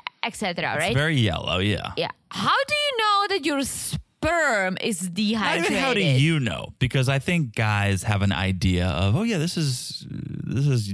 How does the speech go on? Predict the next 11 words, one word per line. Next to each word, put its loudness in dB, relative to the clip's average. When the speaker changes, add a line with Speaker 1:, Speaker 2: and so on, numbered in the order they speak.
Speaker 2:
my 4
normal 4
sperm," 0
maybe. 2
But 4
how 2
would 2
Lindsay 2
know 2
what 0
Mark's -2